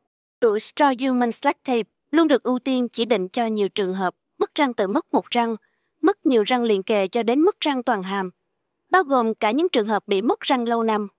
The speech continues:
xương yếu, xương xốp, tiêu xương hàm. Nếu nhổ răng, không trồng lại thì có sao không? Ba chấm năm Hạn chế nâng xương,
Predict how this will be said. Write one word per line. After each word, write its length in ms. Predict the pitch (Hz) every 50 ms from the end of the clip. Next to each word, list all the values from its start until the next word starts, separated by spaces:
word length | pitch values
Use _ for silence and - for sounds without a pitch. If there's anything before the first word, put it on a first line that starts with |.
| _ -
xương 260 | - - 269 254 220
yếu, 220 | - 233 247 294 415 - _ _ _ _ -
xương 280 | - - 285 254 220
xốp, 240 | - - 285 349 403 _ _ _ _ _ _
tiêu 140 | - 320 311
xương 240 | - - 311 302 294
hàm. 300 | 285 262 240 208 190 190 _ _ _ _ _ -
Nếu 140 | 226 247 339 392
nhổ 200 | 302 202 202 220 226
răng, 260 | 254 233 220 226 220 - _ _ _ _
không 220 | - - 311 302 294
trồng 220 | - 277 214 208
lại 240 | 214 214 180 175 190
thì 140 | - - 202
có 140 | - 285 349
sao 280 | - - - 262 262 247
không? 240 | - 285 277 254 226 _ _ _ _ _ _ _ _ _
Ba 100 | - 233
chấm 240 | 208 - 226 233 330 453 370
năm 200 | 294 269 247 233 - _ _ _ _ _ _ _ -
Hạn 200 | - 269 220 208
chế 220 | - 269 294 415 440 381
nâng 140 | 330 277 254
xương, 280 | - - 277 269 254